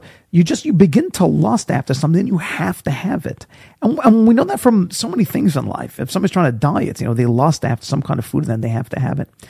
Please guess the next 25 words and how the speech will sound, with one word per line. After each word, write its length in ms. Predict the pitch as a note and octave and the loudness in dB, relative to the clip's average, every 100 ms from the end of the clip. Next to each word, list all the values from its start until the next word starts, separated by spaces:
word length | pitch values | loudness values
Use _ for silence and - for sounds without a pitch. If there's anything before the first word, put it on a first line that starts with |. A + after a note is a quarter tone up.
| - - _ | -20 -20 _
And 420 | - D#3 C#3+ C#3+ - - - | 2 4 4 0 -4 -12 0
he 100 | - | 2
explains 380 | - G#3 A3+ | 4 2 4
to 100 | - | 4
us 120 | F#3 D#3+ | 4 4
that, 120 | D3+ | 2
of 120 | C3 | 2
course, 200 | G3+ G3 | 2 2
this 160 | D3+ D3 | 0 -2
is 80 | |
true 240 | - D#3 D3 | 0 4 4
about 340 | B2+ C3 A#2+ | 4 2 2
Averot, 600 | A#2+ A#2+ A#2+ C3 D#3+ E3 | 0 0 2 2 0 0
but 180 | C#3+ D#3+ - | 0 0 2
even 480 | F#3 A#3 A3+ A#3 | 4 4 4 2
when 160 | G3+ F#3+ | 2 2
it 100 | E3 | 0
comes 400 | - F3 F3+ - | 0 0 -2 -4
to 320 | - G2+ G2 - _ _ _ _ | -4 -2 -4 -8 _ _ _ _
things 220 | - F3 | 4 4
that 100 | F3+ | 6
are 80 | G3 | 6
mutter 380 | F#3 - - D#3 | 6 4 2 -2
to 180 | - - | -2 -6
you, 200 | - | -6